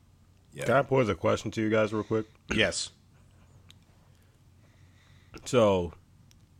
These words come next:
Speaker 2: Megan Thee Stallion is about five ten to five eleven.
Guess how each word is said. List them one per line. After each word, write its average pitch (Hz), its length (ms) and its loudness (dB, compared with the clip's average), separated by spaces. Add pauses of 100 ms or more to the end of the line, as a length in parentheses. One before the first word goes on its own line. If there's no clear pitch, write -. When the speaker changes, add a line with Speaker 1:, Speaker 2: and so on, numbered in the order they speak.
(120)
Speaker 2:
Megan 120 380 4
Thee 104 60 2
Stallion 98 440 2
is 85 80 -8
about 90 320 -2
five 95 340 -2
ten 95 200 -2
to 87 80 -8
five 85 240 -2
eleven. 78 400 -10